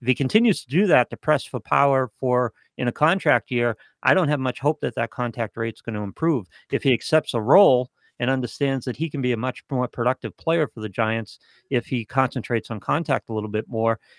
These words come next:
and we start to see that, then I'll be a little bit more excited, because he doesn't have to reach for power with that quality and contact level, and he's had several seasons where he's averaged over ninety miles an hour in exit velocity.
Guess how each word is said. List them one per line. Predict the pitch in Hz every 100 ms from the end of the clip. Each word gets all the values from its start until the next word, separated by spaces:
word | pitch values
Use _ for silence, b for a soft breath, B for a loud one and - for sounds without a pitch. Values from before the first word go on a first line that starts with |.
| _
and | 113
we | 113
start | - 120 107
to |
see | - 175 185
that, | 123 104 -
then | 180
I'll | 220
be | 120
a | 104
little | 101 95
bit | 113
more | 104 104
excited, | - 117 110 120
because | 123 123 120 110 b b b b b _ _
he | 202
doesn't | 254 220
have | 202 -
to |
reach | 139 226 -
for | 156
power | 143 135 131 127
with | 175
that | 185 185
quality | - 185 185 160
and | 131
contact | 143 175 208 208 214
level, | 226 233 190
and | 147
he's | 175 147 -
had | - 185 185 143
several | - 165 208 196
seasons | 143 123 127 139
where | 123
he's | 110
averaged | 127 123 120 -
over | 123 113
ninety | 113 120 117
miles | 117 110
an | 113
hour | 113
in | 110
exit | 123 -
velocity. | 120 110 107 - 113